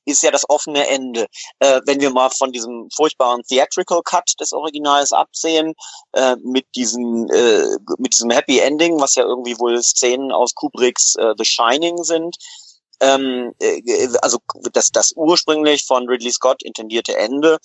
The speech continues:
in Final Cut, im Director's Cut et cetera, im Workprint, ähm, äh, das ist ein offenes Ende und so offen ist dieses Ende auch, ne? Also wir haben ja jetzt eh schon einen Massive Spoiler Alert, also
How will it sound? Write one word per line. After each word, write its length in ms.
in 280
Final 360
Cut, 260
im 220
Director's 420
Cut 180
et 120
cetera, 340
im 120
Workprint, 540
ähm, 460
äh, 180
das 160
ist 120
ein 80
offenes 360
Ende 320
und 200
so 200
offen 300
ist 220
dieses 220
Ende 320
auch, 340
ne? 120
Also 180
wir 100
haben 80
ja 100
jetzt 140
eh 100
schon 160
einen 80
Massive 260
Spoiler 420
Alert, 360
also 200